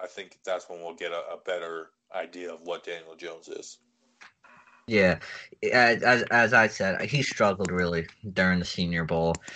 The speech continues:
Speaker 2: During the, the seven-on-seven practices, he struggled. He, like, overthrew someone.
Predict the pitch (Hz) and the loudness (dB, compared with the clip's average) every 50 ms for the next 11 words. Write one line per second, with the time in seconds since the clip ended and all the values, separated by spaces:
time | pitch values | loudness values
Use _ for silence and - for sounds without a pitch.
0 | - - - - - 101 98 98 95 92 92 92 92 92 90 90 90 87 - - | -18 -18 -4 2 6 6 8 8 8 6 6 6 6 6 6 4 4 4 4 4
1 | 110 98 95 95 92 90 85 - - - 98 90 90 82 78 - 87 85 85 - | 4 4 4 4 2 0 0 -2 0 0 2 2 2 0 2 4 4 4 4 0
2 | - 92 87 - 90 82 - 90 85 - - - - - 98 90 87 82 85 87 | -4 -8 -4 -2 -2 -2 -2 -2 -4 -4 -4 -4 0 2 4 4 4 2 0 -2
3 | 85 - - 90 87 85 85 82 82 80 - - - 98 101 98 87 95 90 - | -4 -2 -4 -4 -2 2 2 2 2 2 -2 -2 0 0 0 2 0 -2 -4 -2
4 | - 98 90 90 90 - 101 90 85 90 87 87 87 87 87 85 90 | 0 0 0 0 2 2 2 4 4 4 4 4 4 4 2 0 -4